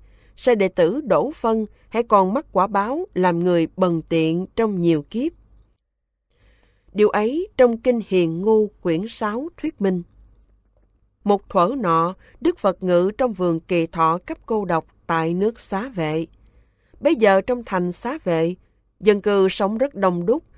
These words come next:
chỗ ở chật hẹp, cầu xí rất hiếm hoi. Người ta đại tiểu tiện xong, đa số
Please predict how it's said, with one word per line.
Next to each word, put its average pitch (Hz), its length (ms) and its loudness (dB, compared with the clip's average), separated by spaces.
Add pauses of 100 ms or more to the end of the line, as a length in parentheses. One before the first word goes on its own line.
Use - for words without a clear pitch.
(220)
chỗ 202 120 4
ở 190 360 0 (100)
chật 180 200 -2
hẹp, 170 300 -2 (280)
cầu 175 240 2
xí 233 440 -4
rất 247 180 -2
hiếm 254 320 -4
hoi. 185 360 -2 (520)
Người 214 120 0
ta 262 140 -2
đại 185 260 0
tiểu 190 340 -4
tiện 175 220 -2
xong, 233 340 -6 (320)
đa 214 200 0
số 247 440 -4